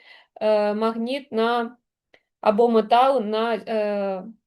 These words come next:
притягування або відштовхування. Тобто сила магніту збільшується з-, зі збільшенням кількості витків.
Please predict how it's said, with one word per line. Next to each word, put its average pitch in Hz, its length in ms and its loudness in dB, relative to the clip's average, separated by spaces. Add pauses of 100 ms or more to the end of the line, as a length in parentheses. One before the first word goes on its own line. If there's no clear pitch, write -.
(260)
притягування 240 720 2
або 208 160 -4
відштовхування. 214 840 -4
Тобто 220 400 -4 (300)
сила 277 380 4
магніту 262 520 -2
збільшується 202 760 -4
з-, 190 280 -12
зі 220 300 -6
збільшенням 220 680 -4
кількості 220 560 -4
витків. 196 480 -10